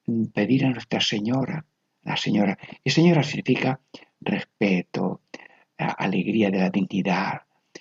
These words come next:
eh, honor, honor. Si a Dios se debe amor, alabanza y reverencia, pues también a la Virgen no es culto de, de la tría como a Dios, no, culto de veneración. Y la veneración es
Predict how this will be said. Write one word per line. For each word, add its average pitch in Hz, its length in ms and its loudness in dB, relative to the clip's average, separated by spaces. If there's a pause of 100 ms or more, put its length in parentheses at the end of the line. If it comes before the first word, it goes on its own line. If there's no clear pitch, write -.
(320)
eh, - 100 -2 (100)
honor, 185 600 0 (500)
honor. - 340 -2
Si - 220 0
a 113 60 4
Dios 127 220 2
se 113 120 0
debe 113 320 2 (180)
amor, 107 540 0 (400)
alabanza 110 560 0
y 98 60 -2
reverencia, 113 680 0 (380)
pues - 180 0
también 135 480 2 (280)
a 98 220 0
la - 440 -2 (580)
Virgen 107 760 0
no 127 200 2
es - 180 0 (140)
culto 143 380 2
de, 107 240 2 (220)
de 107 280 2
la 98 160 0
tría 110 280 4
como 110 180 -2
a 104 40 0
Dios, - 200 2
no, - 320 -2 (240)
culto 120 380 2
de 104 180 0
veneración. 92 760 -2 (320)
Y 110 100 4
la 110 100 2
veneración 104 460 2
es 123 180 2